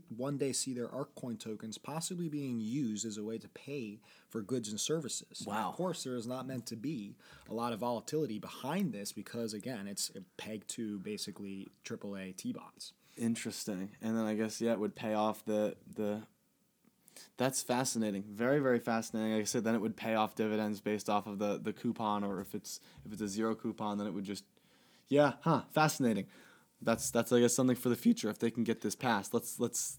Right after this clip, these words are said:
Speaker 2: let's get that
Speaker 1: Indeed.
Speaker 2: passed first.
Speaker 1: Exactly. It seems like they got bigger goals than just listing this E T F, but I
Speaker 2: <laughs> That's
Speaker 1: agree
Speaker 2: great.
Speaker 1: with you. You know,
Speaker 2: <laughs> It's a
Speaker 1: pretty
Speaker 2: pretty
Speaker 1: big
Speaker 2: big
Speaker 1: goal
Speaker 2: goal.
Speaker 1: just to list the E T F. So
Speaker 2: <laughs>
Speaker 1: let's
Speaker 2: The
Speaker 1: start
Speaker 2: filing
Speaker 1: there.
Speaker 2: also noted risk factors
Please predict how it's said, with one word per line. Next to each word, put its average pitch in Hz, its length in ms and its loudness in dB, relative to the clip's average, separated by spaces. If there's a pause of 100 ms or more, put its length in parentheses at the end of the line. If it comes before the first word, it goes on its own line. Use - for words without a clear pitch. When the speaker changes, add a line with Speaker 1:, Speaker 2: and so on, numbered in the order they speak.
Speaker 2:
let's 208 160 -6
get 127 200 0
that 139 140 6
Speaker 1:
Indeed. 123 100 0
Speaker 2:
passed 139 360 4
first. 120 360 4
Speaker 1:
Exactly. 131 380 -4
It 139 40 -2
seems 160 220 2
like 151 140 4
they 151 100 2
got 139 220 4
bigger 151 280 8
goals 143 380 6
than 131 120 -2
just 131 220 0
listing 143 300 10
this 139 160 -2
E 143 100 2
T 143 180 -2
F, 160 240 0
but 123 100 -2
I - 0 -
Speaker 2:
<laughs> - 20 4
That's 117 140 4
Speaker 1:
agree 156 180 10
Speaker 2:
great. 170 80 12
Speaker 1:
with 160 120 6
you. 160 180 8 (140)
You 139 60 4
know, 135 260 2 (100)
Speaker 2:
<laughs> 233 120 -2
It's - 140 -2
a - 20 0
Speaker 1:
pretty 220 120 12
Speaker 2:
pretty 240 160 12
Speaker 1:
big 214 80 12
Speaker 2:
big 233 60 12
Speaker 1:
goal 214 100 12
Speaker 2:
goal. 208 120 12
Speaker 1:
just 214 240 12
to 214 60 12
list 190 300 12
the 185 140 12
E 202 60 10
T 185 140 8
F. 196 320 12
So 127 240 0
Speaker 2:
<laughs> 120 60 2
Speaker 1:
let's - 480 2
Speaker 2:
The 196 200 10
Speaker 1:
start 185 160 8
Speaker 2:
filing 220 360 12
Speaker 1:
there. - 80 4
Speaker 2:
also 202 440 12
noted 180 380 12
risk 165 280 8
factors 151 540 6